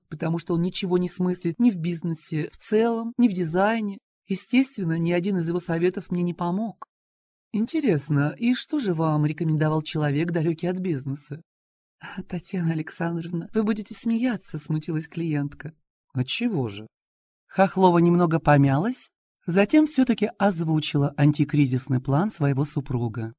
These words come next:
"Дима предложил мне пустить утку, а еще точнее несколько уток, и посмотреть потом, какая именно дезинформация попадет в интернет, чтобы вычислить, кто плетет у нас в офисе интриги".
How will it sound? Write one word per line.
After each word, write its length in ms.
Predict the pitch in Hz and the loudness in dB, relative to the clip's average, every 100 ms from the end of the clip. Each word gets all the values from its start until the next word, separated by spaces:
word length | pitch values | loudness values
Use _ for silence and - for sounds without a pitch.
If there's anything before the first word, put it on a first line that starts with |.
| _ - | _ -12
"Дима 360 | 160 185 226 226 | -6 0 0 0
предложил 460 | 185 196 180 226 | -2 -2 0 0
мне 140 | 208 196 | -2 -2
пустить 400 | 202 - 220 - - | -6 -6 -8 -8 -4
утку, 560 | 277 285 - 151 143 - _ - | -4 -4 -6 -4 -4 -6 _ -8
а 100 | 185 | -6
еще 180 | 190 196 | -4 -2
точнее 400 | 196 - 202 196 | -4 -2 -4 0
несколько 720 | 214 254 226 - 156 - - - | 4 4 4 0 -8 -6 -10 -4
уток, 420 | 262 269 170 - 302 | -6 -4 -8 -8 -6
и 80 | |
посмотреть 640 | 254 247 233 240 208 196 - | -6 -2 -2 -2 -2 -4 -4
потом, 500 | 180 185 - 175 170 - | -8 -6 -2 -2 -2 -6
какая 400 | - 208 202 190 | -8 -4 -2 0
именно 640 | 214 220 208 196 175 160 170 | -2 -2 0 0 2 0 -2
дезинформация 880 | 165 196 185 165 175 170 180 - 185 | -4 -2 -2 -4 -4 -4 -6 -4 -6
попадет 440 | 175 165 165 190 | -4 -4 -4 -4
в 40 | 185 | -4
интернет, 520 | 185 220 240 240 160 | -4 -2 0 0 -2
чтобы 320 | - 160 165 | -6 -4 -2
вычислить, 560 | 175 180 180 - 170 - | -4 -6 -8 -6 -6 -8
кто 260 | - 226 | -2 -2
плетет 400 | 240 175 - 196 | -2 -6 -4 -4
у 20 | |
нас 280 | 160 175 - | -2 -4 -4
в 20 | |
офисе 340 | 185 190 - - | -8 -6 -8 -6
интриги". 640 | 196 196 165 156 143 147 | -6 -6 -4 -2 -2 -6